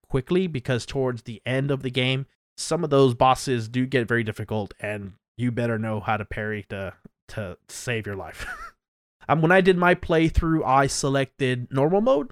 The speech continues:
Um, in the game, it's called Spirit Guide mode. It, it was challenging for me. There were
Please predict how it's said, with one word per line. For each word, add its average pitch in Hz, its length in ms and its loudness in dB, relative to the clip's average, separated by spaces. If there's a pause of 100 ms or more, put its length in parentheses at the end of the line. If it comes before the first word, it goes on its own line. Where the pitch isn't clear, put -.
(140)
Um, 117 500 -4 (120)
in 139 80 -4
the 139 80 0
game, 139 180 2
it's 127 140 -4
called 131 200 2
Spirit 131 460 0
Guide 117 300 -2
mode. 95 300 -10 (180)
It, 143 160 2 (180)
it 135 160 0
was 165 180 6
challenging 143 540 2
for 151 140 -4
me. 123 340 -2 (140)
There 123 160 0
were 120 280 0